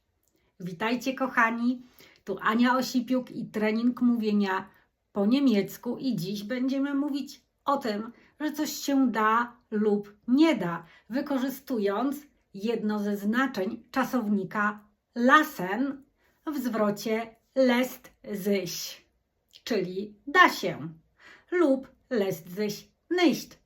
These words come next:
czyli nie da się. My, Polacy, zawsze potrafimy wyjść z każdej sytuacji. Nauczeni jesteśmy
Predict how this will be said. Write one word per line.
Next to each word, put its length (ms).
czyli 500
nie 260
da 160
się. 400
My, 220
Polacy, 520
zawsze 400
potrafimy 600
wyjść 280
z 100
każdej 400
sytuacji. 800
Nauczeni 600
jesteśmy 640